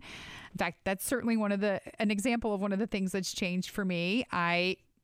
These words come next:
if you would have asked me even six months ago if I would be willing to lead strategic planning via Zoom, I would have said,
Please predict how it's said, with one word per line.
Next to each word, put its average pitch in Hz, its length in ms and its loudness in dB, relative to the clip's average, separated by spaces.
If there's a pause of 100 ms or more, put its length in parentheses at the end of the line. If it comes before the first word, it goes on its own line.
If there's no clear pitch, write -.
(320)
if 180 140 -6
you 180 60 0
would 190 100 0
have 175 80 0
asked 170 280 0
me 180 300 0
even 180 240 0
six - 260 -6
months 226 280 0
ago 170 360 2
if 175 120 0
I 175 100 2
would 180 100 2
be 185 140 0
willing 175 320 0
to - 140 -4
lead 180 360 2
strategic - 540 -4
planning 220 560 0
via 185 180 2
Zoom, 220 480 2
I 185 120 6
would 196 160 4
have 202 80 2
said, 196 400 2